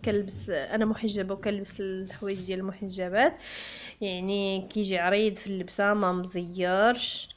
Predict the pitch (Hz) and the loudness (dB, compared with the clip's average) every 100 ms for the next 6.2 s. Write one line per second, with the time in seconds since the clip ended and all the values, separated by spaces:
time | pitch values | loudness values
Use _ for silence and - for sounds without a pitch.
0 | - 214 202 202 185 - 247 247 226 208 | -4 0 2 2 2 2 2 4 4 4
1 | 202 196 196 185 190 214 226 208 185 160 | 6 4 4 0 0 0 -2 -2 -2 0
2 | 175 220 240 - - - - 185 185 185 | 4 4 4 -2 -12 -14 -2 4 4 4
3 | 220 165 202 190 196 - 208 196 185 175 | 0 4 2 2 -6 0 2 4 4 0
4 | 175 - 196 208 220 247 254 - _ _ | 0 0 4 6 6 4 2 -8 _ _
5 | _ _ _ _ _ _ - 202 190 226 | _ _ _ _ _ _ 0 2 6 6
6 | 262 226 | 4 -2